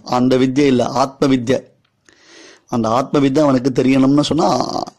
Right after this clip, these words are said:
பெரியவாளுடைய ஆசீர்வாதத்தினால்தான் அது சித்திக்கும். ஆயுஹு, வித்யா, அப்புறம் யசஸா, யசஸ், யசஸ்னா புகழ். அடுத்தது பலம். பலம்னா, அஹ்,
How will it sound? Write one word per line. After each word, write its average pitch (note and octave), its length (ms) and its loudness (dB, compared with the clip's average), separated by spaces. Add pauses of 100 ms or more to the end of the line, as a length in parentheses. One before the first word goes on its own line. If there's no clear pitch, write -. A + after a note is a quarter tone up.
(340)
பெரியவாளுடைய B2+ 520 2
ஆசீர்வாதத்தினால்தான் A#2+ 720 0
அது C#3+ 60 2
சித்திக்கும். B2 540 -4
ஆயுஹு, C3+ 560 2
வித்யா, B2+ 500 0 (920)
அப்புறம் B2 280 -2
யசஸா, B2 520 0 (140)
யசஸ், C3 520 0
யசஸ்னா C#3+ 500 0
புகழ். C#3 460 -2 (580)
அடுத்தது B2+ 480 0
பலம். A#2 440 -2 (600)
பலம்னா, C#3+ 520 2 (420)
அஹ், C#3 360 2